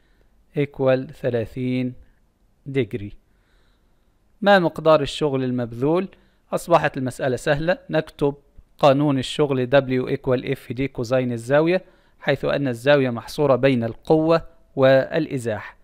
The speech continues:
ثم نقوم بالتعويض، اف ثمانين، دي فايف،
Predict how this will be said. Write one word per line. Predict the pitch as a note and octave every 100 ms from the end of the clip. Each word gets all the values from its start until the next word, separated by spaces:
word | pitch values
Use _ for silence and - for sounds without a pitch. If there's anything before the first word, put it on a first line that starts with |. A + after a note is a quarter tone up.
| _ _ _ _
ثم | - F3+ D3+
نقوم | C#3+ - D#3
بالتعويض، | C3+ - C3+ B2+ C3 C3+ B2+ - _ _ _ -
اف | G3 - C3
ثمانين، | A#2+ A#2 A#2+ C3 D#3+ E3 _ _ _ _ D3
دي | B2+ D3 C3 A2+
فايف، | - C#3+ D#3 D3+ -